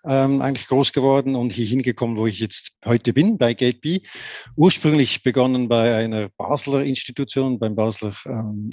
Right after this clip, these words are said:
beim Schweizerischen Bankverein in Basel, dort im zentralen Marketing, auch das erste Mal in Kontakt gekommen mit Data-Driven Marketing, mit was heute unter Artificial Intelligence eigentlich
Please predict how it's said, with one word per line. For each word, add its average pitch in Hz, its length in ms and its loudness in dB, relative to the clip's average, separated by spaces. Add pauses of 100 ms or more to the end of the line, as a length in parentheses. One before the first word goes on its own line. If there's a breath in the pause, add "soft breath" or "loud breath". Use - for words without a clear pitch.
(120)
beim 117 140 -6
Schweizerischen 113 460 0
Bankverein 139 500 0
in 120 80 2
Basel, 135 400 -2 (480 loud breath)
dort 110 160 -4
im 110 140 -4
zentralen 104 420 -2
Marketing, 127 840 0
auch 117 200 -2
das 107 180 -4
erste 113 300 -4
Mal 107 240 -2
in 113 160 -2
Kontakt 110 460 -4
gekommen 127 680 2
mit - 360 -2 (100)
Data-Driven 123 560 0
Marketing, 117 720 -2
mit 123 380 -2 (240 loud breath)
was 120 160 -2
heute 120 260 2
unter 117 200 -2
Artificial 113 680 -2
Intelligence 113 680 -2
eigentlich 113 360 -8